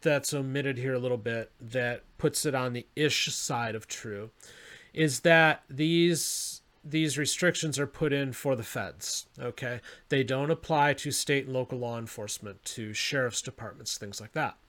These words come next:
Okay, they have their own rules. Now, it may very well be in a lot of jurisdictions that they've changed these rules so that they, they account for this, but it is not universal. So if you,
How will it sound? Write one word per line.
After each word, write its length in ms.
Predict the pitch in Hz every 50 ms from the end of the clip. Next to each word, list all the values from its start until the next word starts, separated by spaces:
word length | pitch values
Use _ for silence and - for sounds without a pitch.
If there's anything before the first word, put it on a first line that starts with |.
| - - _ -
Okay, 240 | 110 - - 127 117
they 180 | 110 117 117
have 240 | 107 123 117 107 110
their 180 | 123 123 110 110
own 200 | 135 156 170 151
rules. 460 | 113 90 82 - - - - - - - - - - -
Now, 260 | 139 139 135 131 127
it 60 | 123
may 180 | 135 139 139 135
very 220 | 120 139 139 127
well 180 | 123 120 113 110
be 160 | 107 139 151
in 80 | 143 127
a 40 | 123
lot 200 | 120 113 113 110
of 60 | 110
jurisdictions 680 | - 113 110 110 - - 170 160 - - 135 120 -
that 120 | 123 110
they've 160 | - 110 104 -
changed 420 | - - - 135 135 127 117 -
these 220 | 123 110 104 -
rules 260 | 110 107 104 101 101 -
so 200 | - 120 110 107
that 140 | 101 -
they, 200 | - 107 101 104 - - - - - _
they 100 | - 113
account 460 | 202 202 - - - 208 165 127 - -
for 160 | - - 107
this, 400 | 95 85 80 - - - - - - - - - _ - - -
but 360 | - 120 117 113 113 - - - _ -
it 140 | 135 131 117
is 240 | 120 113 107 107
not 380 | 120 117 117 120 120 120 117 -
universal. 560 | 117 110 110 104 101 95 - - - - 156 - _ _
So 360 | - - - - 135 120 117
if 240 | 117 117 113 - -
you, 380 | 120 117 117 113 110 107 110